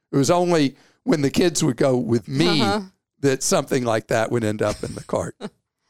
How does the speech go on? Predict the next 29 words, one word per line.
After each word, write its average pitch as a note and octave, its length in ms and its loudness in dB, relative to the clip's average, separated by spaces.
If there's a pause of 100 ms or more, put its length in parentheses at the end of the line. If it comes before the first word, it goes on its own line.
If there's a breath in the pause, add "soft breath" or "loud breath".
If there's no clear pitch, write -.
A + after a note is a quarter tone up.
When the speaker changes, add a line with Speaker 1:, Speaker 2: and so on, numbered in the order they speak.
(160)
Speaker 1:
But A3 120 2
anyway, C#3+ 580 2
I D#3 120 0
digress. D3+ 520 -2 (680 loud breath)
But D#3+ 160 2
I'd D3+ 220 2
offer A3 440 2
the D3+ 140 0
kids, - 640 0 (680)
and C#3 100 -2
then D3+ 100 2
I D3 120 2
wean E3 340 0
them E3+ 180 0
off D#3 280 0
of D#3 120 -2
it. A2+ 100 0
I B2 100 0
said, C3+ 300 0
"Okay, G3+ 380 0 (1400)
the D#3 80 2
Cinnamon B3+ 380 2
Toast G3+ 340 2
Crunch D#3 440 -2 (180)
is D3 180 2
a D3 60 -2
dollar G#3 420 2
twenty F3 480 0
more C3 640 2